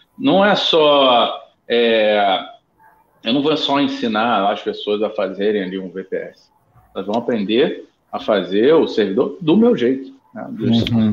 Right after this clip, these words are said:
Speaker 1: sete anos de experiência. Eu tenho um método específico pra fazer.
Speaker 2: Sim,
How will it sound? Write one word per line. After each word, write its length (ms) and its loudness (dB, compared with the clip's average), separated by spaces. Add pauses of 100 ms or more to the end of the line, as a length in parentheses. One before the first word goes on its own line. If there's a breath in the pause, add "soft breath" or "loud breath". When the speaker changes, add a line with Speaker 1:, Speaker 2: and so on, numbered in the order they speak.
Speaker 1:
sete 400 0
anos 480 2
de 80 -8
experiência. 640 -4
Eu 120 2
tenho 140 0
um 100 2
método 420 2
específico 680 -6
pra 100 -14
fazer. 180 -8
Speaker 2:
Sim, 380 0